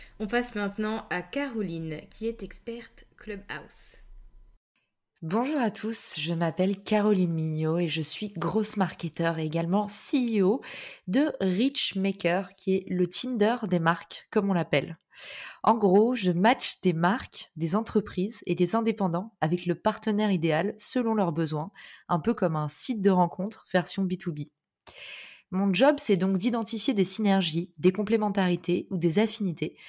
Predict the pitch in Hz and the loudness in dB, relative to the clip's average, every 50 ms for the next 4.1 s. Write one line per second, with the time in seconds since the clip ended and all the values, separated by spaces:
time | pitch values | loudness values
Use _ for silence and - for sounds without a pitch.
0 | - - - - - 175 - - 190 175 220 277 - 262 233 233 233 - 202 196 | -20 -20 -8 -4 -4 -2 0 0 0 0 0 0 2 2 2 2 2 2 0 0
1 | - - 185 170 160 151 180 202 - _ - - 185 180 175 170 190 190 190 208 | 0 -2 -2 0 0 -2 -2 -4 -8 _ -2 2 4 4 4 4 4 4 4 4
2 | 233 220 180 160 165 180 180 - 196 196 220 233 208 180 - 165 160 156 147 185 | 4 6 6 6 6 4 2 0 -4 -4 -4 -6 -6 -4 -2 0 0 2 2 2
3 | 208 208 202 190 - - 202 190 180 170 170 139 151 165 156 - - 196 208 - | 2 2 0 -2 -2 0 0 0 0 -2 -2 -4 -6 -6 -6 -6 -8 -8 -8 -10
4 | - | -14